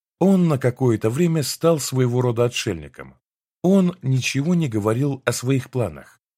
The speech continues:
о назначении новых министров. Он даже отказался встречаться с предыдущим,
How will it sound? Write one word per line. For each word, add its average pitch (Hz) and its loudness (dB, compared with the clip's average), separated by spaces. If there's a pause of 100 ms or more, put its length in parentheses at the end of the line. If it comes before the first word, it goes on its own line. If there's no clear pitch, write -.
(100)
о 120 4
назначении 123 0
новых 98 -4
министров. 104 -8 (400)
Он 175 0
даже 156 0 (100)
отказался 135 0
встречаться 139 -4 (200)
с - -6
предыдущим, 117 0